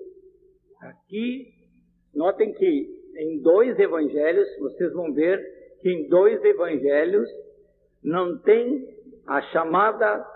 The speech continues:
cláusula de exceção.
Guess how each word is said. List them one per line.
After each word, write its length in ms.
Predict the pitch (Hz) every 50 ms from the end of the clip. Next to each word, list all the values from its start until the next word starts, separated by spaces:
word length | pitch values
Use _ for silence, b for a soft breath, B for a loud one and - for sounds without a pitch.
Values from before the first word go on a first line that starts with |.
| - - - _ _ _ _ _ _ _ _ _
cláusula 760 | - 170 165 165 170 180 202 208 190 - 196 190 185 190 196
de 260 | 190 - 151 175 180
exceção. 800 | 170 170 - - 175 165 - - - - 208 214 196 147 - -